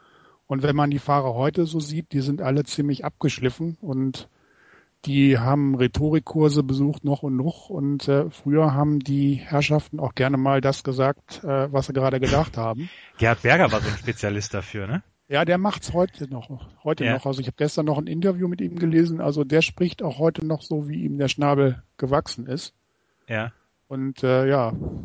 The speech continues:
Speaker 1: das, das hab ich früher halt gemocht, nicht nur in der Formel eins, sondern überhaupt im Sport, dass es halt dann auch Leute gab, die was zu sagen hatten und nicht nur welche, die bla bla blub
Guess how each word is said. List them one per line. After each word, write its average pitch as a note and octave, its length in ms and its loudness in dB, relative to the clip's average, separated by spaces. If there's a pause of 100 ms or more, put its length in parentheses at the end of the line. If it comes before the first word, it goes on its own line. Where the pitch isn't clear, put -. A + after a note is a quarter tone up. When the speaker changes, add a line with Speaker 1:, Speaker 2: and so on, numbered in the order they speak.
(300)
Speaker 1:
das, - 540 -6 (1000)
das - 200 -2
hab D3+ 160 -4
ich - 140 -10
früher D#3 320 -4
halt C#3 160 -2 (160)
gemocht, C3 520 -2
nicht C3+ 220 -4
nur C3+ 100 -2
in C3 60 -2
der B2+ 100 -2
Formel C3 300 -2
eins, C#3+ 220 -2
sondern C#3 160 0
überhaupt C3 320 2
im B2 80 -4
Sport, C3 380 -2
dass C3+ 160 -2
es - 180 -8
halt C3 240 0
dann C3 120 -2
auch C#3 200 -6
Leute C#3 320 0
gab, C3+ 300 0
die C#3+ 140 -2
was C#3 240 0
zu C3 120 -10
sagen C3+ 360 2
hatten A2+ 280 -10
und B2 100 -10
nicht B2 240 -10
nur A#2+ 240 -6
welche, B2 240 -6
die A#2 160 -4
bla A#2 320 -4
bla A#2 300 -4
blub A#2 260 -6